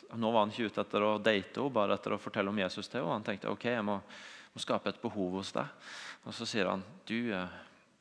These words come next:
«You look miserable.» <laughs> Eller, «Du, du ser dårlig ut.» <laughs> Og så tenkte han at, eh, det var greia, og så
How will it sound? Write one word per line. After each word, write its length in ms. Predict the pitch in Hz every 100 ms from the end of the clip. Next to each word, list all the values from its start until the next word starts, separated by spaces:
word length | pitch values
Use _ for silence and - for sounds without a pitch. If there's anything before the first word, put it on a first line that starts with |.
| _ - - -
«You 140 | 110
look 220 | 135 127 -
miserable.» 520 | 120 - 95 90 - -
<laughs> 180 | - -
Eller, 220 | 113 98 104
«Du, 100 | 127 139 - - - -
du 120 | 135
ser 200 | 151 151
dårlig 360 | 143 107 113
ut.» 140 | 143 - - - - - - - 151 - -
<laughs> 1040 | - - 180 - - 160 117 - - - -
Og 80 | 143
så 140 | 139 156
tenkte 380 | 151 113 135
han 160 | 127 131
at, 240 | 135 127 131
eh, 220 | 127 127 120
det 160 | 117 127 120 120
var 160 | 110 113
greia, 300 | 113 87 80 85
og 80 | 95
så 200 | 110 117